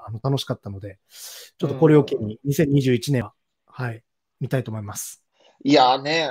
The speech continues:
Speaker 2: そのエムアイユーに-、のやつに関しても結構ね、社会性を盛り込んでるって、僕も実はあれ見てないんですけど、すごい、あ、大げささんもね、良かったっていう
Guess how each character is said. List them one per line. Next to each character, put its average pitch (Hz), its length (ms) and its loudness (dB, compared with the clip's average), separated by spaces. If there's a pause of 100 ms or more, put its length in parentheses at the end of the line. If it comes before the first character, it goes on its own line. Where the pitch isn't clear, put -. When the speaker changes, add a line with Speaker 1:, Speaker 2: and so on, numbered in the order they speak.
Speaker 2:
そ - 220 -12
の 156 260 -2
エ 165 100 -2
ム 185 120 -2
ア 180 80 0
イ 180 80 -4
ユ 180 120 2
ー 160 40 -4
に-、 127 200 -8
の 120 120 -8
や 123 80 -4
つ - 80 -12
に 113 100 -12
関 123 220 -6
し - 80 -14
て - 80 -6
も 104 380 -10
結 151 180 -6
構 107 220 -6
ね、 135 160 -2
社 113 140 -8
会 127 200 0
性 135 160 0
を 127 60 0
盛 123 200 -4
り 135 80 -8
込 143 60 -2
ん 139 40 -4
で 143 80 2
る 139 60 0
っ - 20 -8
て、 139 80 -10
僕 - 220 0
も 202 80 -2
実 135 200 0
は 123 40 4
あ - 20 2
れ 135 80 0
見 139 100 -6
て 156 100 -4
な 117 100 -6
い 107 60 -10
ん - 20 -20
で 98 60 -12
す - 80 -18
け 104 100 -10
ど、 101 180 -6 (220)
す - 100 -6
ご 147 80 6
い、 - 40 -4
あ、 135 140 8
大 165 160 4
げ 170 100 0
さ 160 120 -8
さ 170 120 -2
ん 156 60 -6
も 117 80 -12
ね、 139 140 -6
良 135 120 -2
か 135 140 -2
っ - 140 -6
た 98 120 -4
っ - 120 -14
て 101 100 -12
い 95 260 -10
う 85 80 -14